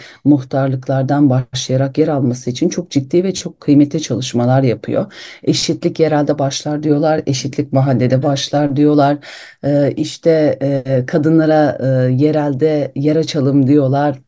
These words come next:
yer var diyorlar gibi. Bunların hepsi çok kıymetli. Ben şu, şu açıdan bakıyorum olaya. Türkiye'de hiçbir kadın sorununu tek başına bir dernek çözemez.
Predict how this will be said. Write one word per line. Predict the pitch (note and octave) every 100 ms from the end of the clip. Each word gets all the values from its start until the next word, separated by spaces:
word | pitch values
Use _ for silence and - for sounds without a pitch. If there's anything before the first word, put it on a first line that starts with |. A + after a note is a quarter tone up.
| -
yer | D3 D3
var | C#3+ D3 C#3+ C3+
diyorlar | D3 C#3+ C#3 D3 D#3+
gibi. | E3+ D#3 B2+ G2+ C3 - - -
Bunların | E3+ F#3+ G3+
hepsi | G3 G#3 D3+
çok | - C3+
kıymetli. | - A#2 A2+ G#2+ - - - - - -
Ben | - E3+
şu, | F3 - F#3
şu | -
açıdan | G3+ F#3 C#3 C3 A#2+
bakıyorum | B2 B2 A#2 A#2
olaya. | A2+ A2+ A#2 E3+ G3 _
Türkiye'de | - F#3 F#3+ D#3 B2+ D3
hiçbir | F3 - D3+ D3
kadın | - C#3
sorununu | D#3 - C3+ B2 A#2+ C#3+ E3
tek | E3 D3+
başına | C3 B2+ D3
bir | C#3
dernek | A#2 A2+ C#3+ C3
çözemez. | A2 G2 G2 - - -